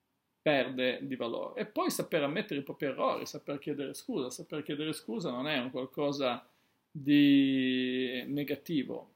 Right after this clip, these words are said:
assolutamente. Come è importante anche saper creare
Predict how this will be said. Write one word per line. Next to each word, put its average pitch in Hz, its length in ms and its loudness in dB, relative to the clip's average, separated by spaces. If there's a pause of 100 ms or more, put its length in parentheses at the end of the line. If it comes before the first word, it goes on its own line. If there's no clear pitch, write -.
(140)
assolutamente. - 800 -8 (280)
Come 190 340 2
è 156 40 2
importante 143 760 -2
anche 165 260 -4
saper 139 340 -4
creare 139 680 -4